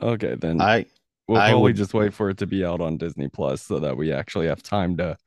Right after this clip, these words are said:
Speaker 2: I could definitely catch out, get out to the movies and see it, but we,
Speaker 1: I
Speaker 2: like, it would be an
Speaker 1: cannot
Speaker 2: un-
Speaker 1: promise that with my work schedule.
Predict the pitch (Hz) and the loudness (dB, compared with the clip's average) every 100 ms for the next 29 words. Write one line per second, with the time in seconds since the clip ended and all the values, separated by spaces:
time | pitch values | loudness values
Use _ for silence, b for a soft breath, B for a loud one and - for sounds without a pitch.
0 | _ 92 98 - 107 90 82 98 - 95 | _ 0 0 0 -2 -2 0 0 2 -2
1 | 92 - 92 - 92 - - 90 90 - | -2 -4 -8 -2 -2 -2 -2 0 0 -2
2 | 85 85 87 87 82 80 - 90 92 - | -6 -4 -2 -2 -2 -6 -2 2 2 0
3 | - _ _ _ - 82 - _ 120 131 | -4 _ _ _ -4 -4 -4 _ 2 4
4 | 143 135 131 120 - _ _ - 98 95 | 4 6 4 2 -8 _ _ 0 2 2
5 | 92 120 113 98 - 69 69 65 - 90 | 4 6 6 2 -2 -4 -4 -4 -4 -4
6 | 71 71 - 73 67 67 - - - 58 | -4 -6 -4 -4 -4 -4 -6 -10 -6 -6
7 | - 60 - | -4 -4 -4